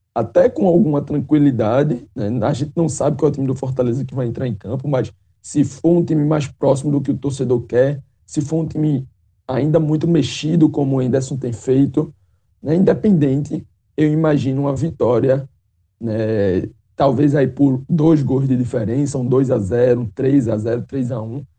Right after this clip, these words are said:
Lembrando que o Santa, né, além de quatro derrotas, é um time que nesses quatro jogos só marcou um gol,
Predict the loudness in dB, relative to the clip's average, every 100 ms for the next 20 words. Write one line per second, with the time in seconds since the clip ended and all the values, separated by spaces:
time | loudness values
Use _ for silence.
0 | _ _ 2 4 6 6 2 2 -2 -2
1 | -2 -2 -2 -4 -8 -12 _ _ -8 -4
2 | 0 4 4 4 2 -2 _ _ _ _
3 | _ _ _ _ _ _ _ 0 2 2
4 | 4 2 4 4 4 2 -2 -8 -20 _
5 | _ -2 0 2 0 2 2 2 -2 -2
6 | 0 2 4 4 4 4 4 2 -2 -4
7 | 0 2 2 0 2 2 6 6 4